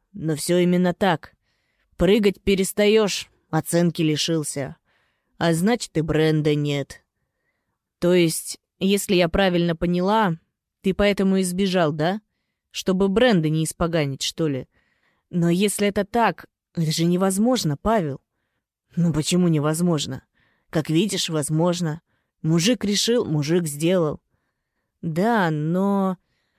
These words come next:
у меня, знаешь, как-то в голове не укладывается. Тебе-то самому в этом как? Это же очень тяжело. Вдвойне тяжело. Ладно, не усугубляй. И без тебя тошно.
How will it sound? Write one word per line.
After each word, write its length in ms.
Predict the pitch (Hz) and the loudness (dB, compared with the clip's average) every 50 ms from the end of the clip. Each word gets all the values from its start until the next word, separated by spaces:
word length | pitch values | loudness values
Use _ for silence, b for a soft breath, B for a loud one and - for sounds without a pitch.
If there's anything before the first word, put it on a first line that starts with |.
| _ _ _ _ _ - | _ _ _ _ _ -2
у 60 | 202 196 | 2 4
меня, 240 | 202 208 214 214 | 4 4 4 4
знаешь, 300 | 202 185 220 254 254 - | 4 2 2 2 2 0
как-то 280 | - - 180 - - 190 | -2 -6 -8 -6 -6 -6
в 60 | 175 | -4
голове 420 | 175 190 202 226 240 247 254 262 220 | 0 0 2 2 2 2 2 2 2
не 120 | 180 165 | 2 0
укладывается. 760 | 165 156 - 214 220 208 175 160 147 151 147 - - - 143 - _ _ _ _ _ _ _ _ _ _ _ _ _ _ _ _ | 0 0 0 0 0 0 0 -2 -4 -6 -8 -8 -12 -16 -16 -18 _ _ _ _ _ _ _ _ _ _ _ _ _ _ _ _
Тебе-то 520 | - - 185 190 170 214 254 247 - - 156 | -6 -2 -2 0 2 2 2 2 0 -2 -4
самому 640 | - - - 156 165 185 208 226 233 247 208 160 151 | -4 -4 -2 0 0 2 2 2 0 0 -2 -2 0
в 60 | - | 0
этом 360 | 220 226 - - 147 143 147 - _ _ - | 0 2 0 -2 -4 -6 -6 -10 _ _ -2
как? 460 | - 262 254 226 185 160 - - - _ _ _ _ _ _ _ _ _ _ _ _ _ _ _ _ _ _ _ _ _ | 0 2 4 2 2 0 -4 -8 -20 _ _ _ _ _ _ _ _ _ _ _ _ _ _ _ _ _ _ _ _ _
Это 280 | - 180 175 - - 208 | -6 -6 -4 -2 -2 -2
же 160 | 147 - 196 | 0 0 2
очень 360 | 202 220 214 - - 180 175 | 2 2 2 0 0 -2 -2
тяжело. 640 | 165 - 190 180 208 233 254 254 262 196 160 165 - _ _ _ _ _ _ _ _ _ _ _ _ _ _ _ | -2 -2 -2 -2 0 0 0 0 2 0 0 -2 -4 _ _ _ _ _ _ _ _ _ _ _ _ _ _ _
Вдвойне 640 | - 180 - 156 190 190 180 175 175 185 208 262 269 196 | -8 -6 -2 2 2 4 4 6 6 6 4 4 4 2
тяжело. 640 | - 175 156 - 185 185 226 254 240 185 160 - _ _ _ _ _ _ _ _ _ _ _ _ _ - | 0 -2 -2 0 0 2 2 2 2 2 0 -2 _ _ _ _ _ _ _ _ _ _ _ _ _ -6
Ладно, 760 | 156 156 156 165 175 180 175 170 165 143 143 139 139 135 | -2 0 2 2 4 4 4 2 2 0 -2 -4 -4 -4
не 200 | 135 139 151 156 | -4 -2 0 2
усугубляй. 880 | 170 175 160 - - 170 165 190 185 180 196 190 185 175 151 135 135 - _ _ _ _ _ _ _ - | 2 2 0 0 -2 -2 0 0 0 2 2 2 2 2 0 -2 -4 -10 _ _ _ _ _ _ _ -4
И 120 | - 165 | -2 0
без 160 | 165 180 170 - | 0 0 -2 -2
тебя 360 | - 214 220 202 240 208 170 | 0 0 2 4 4 2 2
тошно. 540 | - - 214 220 202 - - - 156 131 - | 2 2 2 2 2 2 0 -2 -4 -6 -8